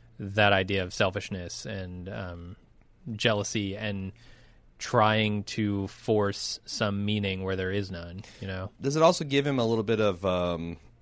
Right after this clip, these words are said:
Speaker 2: a heroic bent? Because I think in his mind, if he stays in Miracle, no matter what the doctors say, things will work out.
Speaker 1: Mm-hmm.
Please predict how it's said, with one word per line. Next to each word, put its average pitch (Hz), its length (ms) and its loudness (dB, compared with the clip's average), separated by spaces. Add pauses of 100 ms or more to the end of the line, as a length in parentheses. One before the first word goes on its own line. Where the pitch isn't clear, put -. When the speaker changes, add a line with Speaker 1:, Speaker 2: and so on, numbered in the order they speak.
Speaker 2:
a 107 100 2
heroic 107 580 2
bent? 143 320 -2
Because 98 880 0
I 101 120 2
think 143 440 -4
in 101 100 -2
his 139 260 -2
mind, 90 560 0
if 92 140 -4
he 101 120 -4
stays 95 420 -2
in 80 120 -8
Miracle, 90 720 0 (400)
no 110 60 -4
matter 104 180 4
what 117 200 2
the - 60 -10
doctors 101 460 0
say, 82 300 0
things 95 320 -6
will 82 80 -6
work 76 280 -6
out. 90 360 0 (200)
Speaker 1:
Mm-hmm. 98 240 -6